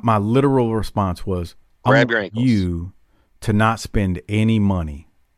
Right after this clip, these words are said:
Speaker 2: Oh,
Speaker 1: on
Speaker 2: you
Speaker 1: my
Speaker 2: let a teeth
Speaker 1: birthday."
Speaker 2: suck for that.
Speaker 1: And, and I'm like, and
Speaker 2: How come
Speaker 1: and
Speaker 2: they
Speaker 1: she's
Speaker 2: can't
Speaker 1: like
Speaker 2: celebrate us with, for free?
Speaker 1: That in itself is a gift.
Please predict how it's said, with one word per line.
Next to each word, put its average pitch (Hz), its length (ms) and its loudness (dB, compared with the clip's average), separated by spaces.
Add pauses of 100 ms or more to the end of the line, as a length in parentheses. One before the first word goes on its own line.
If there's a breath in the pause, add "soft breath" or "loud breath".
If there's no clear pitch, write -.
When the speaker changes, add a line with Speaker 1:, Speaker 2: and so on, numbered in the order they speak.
(240)
Speaker 2:
Oh, 101 360 -2
Speaker 1:
on 107 120 4
Speaker 2:
you 98 60 2
Speaker 1:
my 101 140 2
Speaker 2:
let 95 100 -2
a 101 120 2
teeth 95 120 -4
Speaker 1:
birthday." 80 120 -6
Speaker 2:
suck 87 240 -8
for 90 140 -12
that. 82 340 -6 (1400)
Speaker 1:
And, 190 140 -6 (280)
and 196 180 4
I'm 220 160 2
like, 202 340 0 (100)
and 165 280 0 (400)
Speaker 2:
How 113 100 0
come 139 220 -2
Speaker 1:
and 120 60 -4
Speaker 2:
they 120 120 -2
Speaker 1:
she's 180 100 -2
Speaker 2:
can't 120 180 -2
Speaker 1:
like 107 80 -2
Speaker 2:
celebrate 101 460 -4
us 95 300 -8
with, 90 300 -12
for 92 160 -14
free? 90 440 -12 (2500)
Speaker 1:
That 208 320 4
in 240 180 6
itself 196 460 2
is 147 120 2
a 123 40 2
gift. 127 560 -2